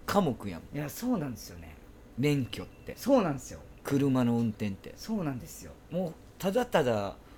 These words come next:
Speaker 1: 俺もそこ、欠落してるやん。
Speaker 2: うんうんうんうんうんうん。でも、そんなん別に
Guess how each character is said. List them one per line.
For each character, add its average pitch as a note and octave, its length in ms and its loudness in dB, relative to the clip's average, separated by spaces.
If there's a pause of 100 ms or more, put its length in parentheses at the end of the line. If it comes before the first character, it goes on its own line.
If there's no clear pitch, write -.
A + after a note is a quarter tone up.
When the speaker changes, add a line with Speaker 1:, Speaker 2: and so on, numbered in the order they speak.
(140)
Speaker 1:
俺 F3 180 2
も A#2 200 0
そ A#2 160 -4 (280)
こ、 B2+ 320 2 (480)
欠 A#3 240 4
落 E3+ 240 4
し - 80 -4
て D#3+ 100 0
る A#2+ 80 -4
や - 60 -10
ん。 - 20 -18 (500)
Speaker 2:
う D3 40 -6
ん - 20 -4
う C#3 40 -4
ん - 20 -4
う C3 40 -6
ん - 20 -6
う C3 40 -6
ん - 20 -6
う B2 40 -6
ん A#2 40 -6
う A#2+ 120 -8
ん。 A#2+ 60 -8 (2250)
で D#4+ 100 2
も、 A#3+ 100 6
そ B4+ 180 0
ん D#5 40 -4
な D5+ 80 0
ん F#3 60 -2
別 F#3+ 220 0
に F#3+ 320 0